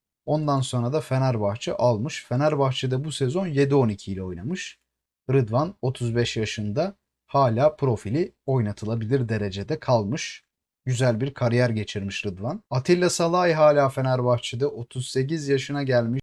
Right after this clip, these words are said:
Önce bir yirmi iki milyona Juventus'a satılmış. Sonra Leicester'a gitmiş.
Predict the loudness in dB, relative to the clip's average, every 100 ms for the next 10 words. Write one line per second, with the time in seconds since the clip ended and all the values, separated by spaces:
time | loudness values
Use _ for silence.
0 | -2 0 2 0 0 2 4 4 2 -2
1 | -2 -2 0 0 0 0 0 -2 -6 -4
2 | -2 -2 0 0 -2 0 2 2 0 -2
3 | -6 _ 0 2 2 0 -2 -2 -6 -8
4 | -8 -8 -12